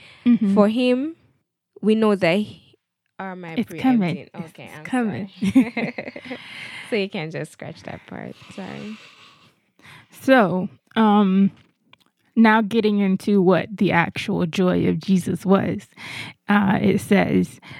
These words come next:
Speaker 1: "The joy of Jesus was his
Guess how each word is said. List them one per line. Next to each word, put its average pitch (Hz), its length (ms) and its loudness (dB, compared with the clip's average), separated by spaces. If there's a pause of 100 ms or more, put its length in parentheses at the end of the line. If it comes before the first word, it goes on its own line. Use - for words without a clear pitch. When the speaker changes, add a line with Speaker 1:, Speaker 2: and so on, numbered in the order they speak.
(100)
Speaker 1:
"The 220 140 6
joy 226 400 4
of 277 200 -2
Jesus 185 640 -2
was 185 380 0 (160)
his 196 360 0